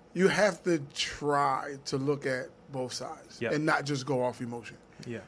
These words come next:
Speaker 1: 'Cause if you look from the side of someone who lost someone, it's like, why would you stand there? Why would you not do anything?
Speaker 2: Mm-hmm.
Speaker 1: People are trained every day and every day in, in scenarios,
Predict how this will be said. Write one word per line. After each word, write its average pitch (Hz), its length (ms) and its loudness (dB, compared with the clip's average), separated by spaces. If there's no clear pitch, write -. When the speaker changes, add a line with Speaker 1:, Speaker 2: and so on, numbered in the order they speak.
Speaker 1:
'Cause 156 200 8
if 151 160 6
you 190 200 6
look 170 460 10
from 151 300 4
the 139 100 0
side 143 440 4
of 131 160 0
someone 143 340 -2
who 131 160 -4
lost 147 320 0
someone, 127 260 -6
it's 117 140 -12
like, - 140 -10
why 151 280 6
would 165 240 4
you 165 80 0
stand 165 440 4
there? 135 180 0
Why 139 200 4
would 156 220 4
you 156 80 -2
not 147 260 0
do 165 160 4
anything? 135 380 -2
Speaker 2:
Mm-hmm. 101 200 -10
Speaker 1:
People 196 360 4
are 151 60 2
trained 170 420 2
every 156 240 4
day 147 280 8
and 127 160 -2
every 160 340 4
day 165 240 6
in, 160 200 0
in 175 140 0
scenarios, 160 840 2